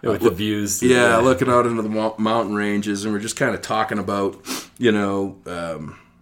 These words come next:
Speaker 1: Oh, the podcast.
Speaker 2: Yeah, we're talking about the
Speaker 1: Yeah, so, yeah,
Speaker 2: podcast
Speaker 1: keep
Speaker 2: and talking
Speaker 1: going.
Speaker 2: about all this stuff, and, and we kinda looked out, and, and, and Aaron said, "You know, you'll, you'll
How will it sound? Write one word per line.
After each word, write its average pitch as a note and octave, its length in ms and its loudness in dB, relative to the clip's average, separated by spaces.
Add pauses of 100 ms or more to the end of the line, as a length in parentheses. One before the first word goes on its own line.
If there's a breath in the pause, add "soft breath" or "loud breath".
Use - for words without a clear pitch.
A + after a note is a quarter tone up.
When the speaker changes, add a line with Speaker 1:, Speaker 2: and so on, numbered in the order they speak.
(640)
Speaker 1:
Oh, A2 120 -8
the F#2+ 80 -10
podcast. F2+ 640 -4
Speaker 2:
Yeah, A#2+ 140 4
we're G#2+ 80 2
talking C3+ 200 4
about A#2 60 2
the - 80 -4
Speaker 1:
Yeah, - 40 -14
so, A#2 120 0
yeah, A2+ 100 4
Speaker 2:
podcast A#2 340 4
Speaker 1:
keep - 80 0
Speaker 2:
and F#2 80 -4
talking A#2 260 0
Speaker 1:
going. G#2 120 -2
Speaker 2:
about - 100 -2
all A2 140 0
this G#2 140 -2
stuff, G#2+ 340 -4
and, G2+ 140 -6
and - 420 -18
we A#2+ 60 4
kinda B2+ 180 6
looked A#2+ 180 4
out, B2+ 220 2
and, A2 260 -4
and, A2 400 2
and G#2 400 0 (320)
Aaron G#2+ 180 -2
said, G2+ 180 -8
"You G#2 60 0
know, G2+ 100 -2
you'll, B2 300 0
you'll C3+ 220 -2